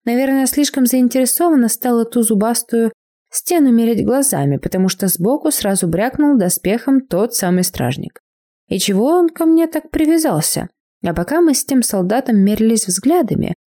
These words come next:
Гурза успешно прошла отбор и вошла, так сказать, в наш разношерстный коллективчик.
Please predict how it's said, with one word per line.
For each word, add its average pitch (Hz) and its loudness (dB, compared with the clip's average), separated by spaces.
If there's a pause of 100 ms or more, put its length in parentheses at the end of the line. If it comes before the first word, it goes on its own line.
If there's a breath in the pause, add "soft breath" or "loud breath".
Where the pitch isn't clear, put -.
(180)
Гурза 285 2
успешно 302 -2
прошла 190 -2
отбор 196 0
и 285 0
вошла, 269 0
так 156 -6
сказать, 262 -2
в - -6
наш 214 0
разношерстный 214 0
коллективчик. - -4